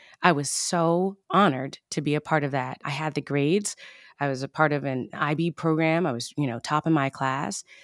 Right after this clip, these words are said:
And yet this scholarship gave me an opportunity to go to a school I hadn't considered. When I think about my experience at Vanderbilt,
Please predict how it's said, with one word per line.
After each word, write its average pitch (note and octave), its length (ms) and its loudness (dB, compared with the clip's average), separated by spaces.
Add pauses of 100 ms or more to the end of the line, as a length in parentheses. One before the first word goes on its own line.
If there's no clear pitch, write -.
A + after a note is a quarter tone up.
(200)
And D3 220 0
yet D3 300 2
this E3 260 2
scholarship D3+ 720 0
gave C#3+ 180 -2
me D3 120 2
an C#3+ 40 2
opportunity C#3 520 -2
to C#3 100 -8
go C#3+ 160 -2
to D#3+ 160 -4
a D#3 40 -4
school C#3+ 260 -4
I C3+ 80 -2
hadn't C3 320 -4
considered. - 600 -6 (640)
When D3+ 220 2
I E3+ 160 6
think E3+ 260 2
about D3+ 200 2
my D3+ 180 4
experience D#3 720 0
at D3 120 0
Vanderbilt, C#3 540 0